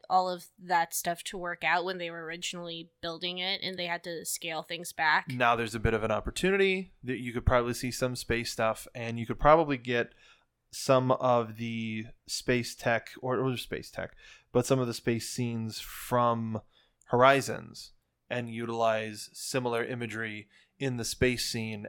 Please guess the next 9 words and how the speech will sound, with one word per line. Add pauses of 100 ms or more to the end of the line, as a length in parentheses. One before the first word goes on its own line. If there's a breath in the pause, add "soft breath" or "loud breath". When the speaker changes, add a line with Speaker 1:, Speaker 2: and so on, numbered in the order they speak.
Speaker 2:
and
then
start
to
come
back (480 soft breath)
and (260)
be,
and